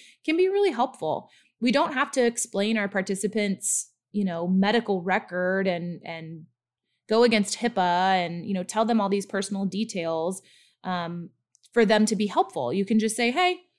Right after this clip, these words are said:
if something happens like that, this is what we're gonna say, or this is how we're gonna handle it." And just that consistency in that can help build, um, that trust when things change, 'cause sometimes that can be hard and scary.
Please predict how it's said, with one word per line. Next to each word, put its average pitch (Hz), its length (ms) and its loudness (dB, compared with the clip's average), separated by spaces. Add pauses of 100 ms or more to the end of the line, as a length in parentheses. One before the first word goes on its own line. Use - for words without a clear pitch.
(140)
if 247 80 -16
something 294 260 0
happens 285 280 0
like 277 200 0
that, 262 240 0
this 240 140 -4
is 247 100 -6
what 247 120 -2
we're 226 100 0
gonna 220 180 0
say, 220 280 0
or 196 100 -2
this 196 100 -4
is 190 100 -8
how 202 120 0
we're 185 100 -2
gonna 180 160 -6
handle 190 380 -4
it." 220 200 0
And 196 300 -4
just 349 220 -4
that 392 160 0
consistency 214 720 -2
in 196 140 -4
that 165 280 -4 (280)
can 214 120 0
help 202 320 -2
build, 185 480 0
um, 170 300 -12
that 175 220 -6
trust 202 520 0
when 185 540 0
things 160 420 -12
change, - 540 -18 (100)
'cause 233 100 -10
sometimes 330 320 -6
that 202 120 0
can 208 100 0
be 196 80 0
hard 160 220 -4
and 160 80 -10
scary. - 320 -18